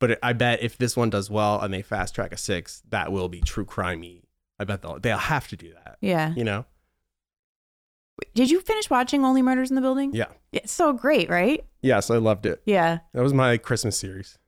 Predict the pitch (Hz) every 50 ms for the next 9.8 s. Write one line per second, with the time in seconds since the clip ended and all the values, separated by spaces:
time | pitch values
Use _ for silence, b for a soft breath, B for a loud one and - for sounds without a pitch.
0 | _ - 220 196 190 214 190 156 165 185 220 - - 190 160 - 151 143 135 147
1 | 156 - - 143 143 180 233 226 160 - - - 110 113 233 247 277 302 254 247
2 | 233 - 131 123 208 202 131 123 208 196 190 - - 190 180 180 175 175 175 180
3 | 180 - - 208 - - 220 233 254 247 214 185 180 180 220 233 - - 127 139
4 | 135 123 120 110 104 104 - - 131 135 123 117 117 127 123 - 113 110 110 104
5 | 104 98 92 - - 110 107 - 113 117 113 113 117 - - - - 208 202 190
6 | 175 160 156 185 - - - - - - - - - 196 - - - 226 - -
7 | 285 - - _ _ _ _ _ _ _ _ _ _ _ _ _ _ _ _ _
8 | _ - - 294 - 370 - - 330 440 440 - 427 370 311 311 233 220 185 190
9 | 180 - - 196 190 175 156 143 143 147 151 156 165 - -